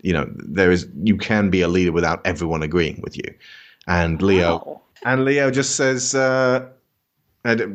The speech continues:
Speaker 1: I, I will do whatever you guys wanna do." And Raph, um, obligingly throws the canister of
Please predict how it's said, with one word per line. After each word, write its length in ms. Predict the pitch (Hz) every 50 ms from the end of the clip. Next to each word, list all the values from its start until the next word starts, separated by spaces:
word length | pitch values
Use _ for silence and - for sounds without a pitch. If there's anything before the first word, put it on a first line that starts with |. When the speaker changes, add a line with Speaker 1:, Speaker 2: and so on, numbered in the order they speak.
| 101 90 87
Speaker 1:
I, 340 | 101 110 110 - 104 107 107
I 120 | 104 104 107
will 100 | 104 98
do 120 | 101 104 95
whatever 240 | 98 95 98 98
you 120 | 104 113 113
guys 220 | 98 80 76 -
wanna 160 | 78 78 78
do." 180 | - - - - -
And 240 | 95 92 90 85 85
Raph, 480 | 85 92 90 87 - - - - - - -
um, 200 | 87 87 85 85
obligingly 480 | 76 85 92 92 87 87 85 85 85 82
throws 440 | - - - 90 87 87 85 78 -
the 300 | 82 80 80 82 78 76 - -
canister 440 | - 98 92 90 87 - - 87 78
of 160 | 73 -